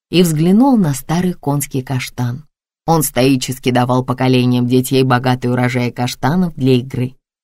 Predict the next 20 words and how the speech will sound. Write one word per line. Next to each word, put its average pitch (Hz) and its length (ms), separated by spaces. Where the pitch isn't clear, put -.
До 156 140
сих - 240
пор - 240
популярная 135 640
игра 127 220
в - 60
каштаны 208 520
зародилась 262 720
в 156 60
Англии 208 360
в - 60
середине 143 560
девятнадцатого 127 760
века 156 320
и 160 140
заключается 143 680
в - 80
том, 165 240
что 135 260
игроки 127 600